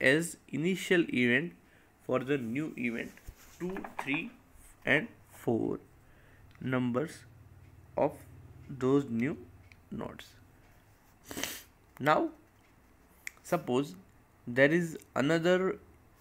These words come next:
event two, three and four। Now जो टू है, थ्री है और फ़ोर है, उसके पहले वन आता है, ठीक है। वन के कंप्लीशन के बाद टू होगा, टू के कंप्लीशन के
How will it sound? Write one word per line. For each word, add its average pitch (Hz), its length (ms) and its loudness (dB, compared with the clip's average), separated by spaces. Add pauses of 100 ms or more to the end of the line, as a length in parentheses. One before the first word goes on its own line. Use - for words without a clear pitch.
event 139 360 4 (420)
two, 160 320 4
three 147 400 0
and 131 180 -6
four। - 240 -2 (600)
Now 127 280 6 (440)
जो 143 200 4 (560)
टू 220 240 2
है, 208 180 0 (1300)
थ्री 170 280 0
है 170 220 -2 (840)
और - 240 4 (680)
फ़ोर 151 300 4
है, 110 120 -8 (500)
उसके - 300 0
पहले 156 460 6 (300)
वन 131 380 6
आता 110 240 4
है, 104 80 2
ठीक 165 200 -4
है। 113 100 0
वन 117 340 4
के 156 80 -2
कंप्लीशन 135 560 -2
के 139 100 2
बाद 131 320 2
टू 147 180 6
होगा, 156 280 0
टू 139 240 -2
के 135 180 0
कंप्लीशन 127 540 -4
के 127 120 -4